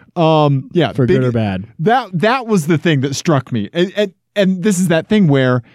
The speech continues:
Speaker 1: like, you, you see something, you need to say something, you get it off your chest. And then upon reflection,
Speaker 2: Mm-hmm.
Speaker 1: I was like, "Oh, like, the thing that was truly upsetting me that I didn't realize at the time was that disparity between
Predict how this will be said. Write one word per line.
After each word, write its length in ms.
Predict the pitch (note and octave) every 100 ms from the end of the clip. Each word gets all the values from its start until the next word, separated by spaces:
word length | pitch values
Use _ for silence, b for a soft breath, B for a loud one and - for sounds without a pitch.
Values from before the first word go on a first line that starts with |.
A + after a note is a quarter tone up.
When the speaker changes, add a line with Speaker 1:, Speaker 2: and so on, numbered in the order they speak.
| b b
Speaker 1:
like, 240 | D#3+ C3 - b b
you, 540 | E3+ D3+ F#3+ F#3+ E3+ - _ _
you 260 | F3+ D#3+ D#3+
see 340 | - - A#3
something, 380 | G#3 E3 C3+ C#3+
you 140 | C3 C#3
need 200 | D#3+ D3+
to 80 |
say 280 | B2+ - E3+
something, 360 | E3+ D3 A#2 A#2+
you 80 | A#2
get 100 | C#3
it 40 |
off 140 | C3+ C3+
your 100 | A#2
chest. 280 | - C#3 -
And 160 | D#3+ D3+
then 100 | D#3+
upon 400 | - G#3 C#4 C4
reflection, 760 | G3+ - F#3+ F3+ - - F2+ -
Speaker 2:
Mm-hmm. 380 | - G2 G2+ F#2+ F#2+ _ _ -
Speaker 1:
I 160 | D3+
was 180 | D#3 C#3+
like, 220 | C#3+ C3 -
"Oh, 220 | E3+ D3
like, 340 | A2 A#2 A#2 - _ _
the 100 | -
thing 340 | C#3+ - A#3+ A3+
that 140 | F#3 D#3
was 200 | D3 -
truly 520 | - C#4 E4+ C#4 E3+
upsetting 420 | B2 - A#2+ A2+
me 120 | A2+
that 140 | A2 A2+
I 80 |
didn't 200 | B2 B2+
realize 360 | A#2 C#3+ A#2 A2+
at 60 | A2+
the 80 | G2+
time 320 | C3 A#2 G#2+ B B -
was 220 | C#3+ A#2+
that 220 | D3 C#3+
disparity 640 | B2 A#2+ - E3 D#3+ D3+ B2+
between 400 | B2 - C3+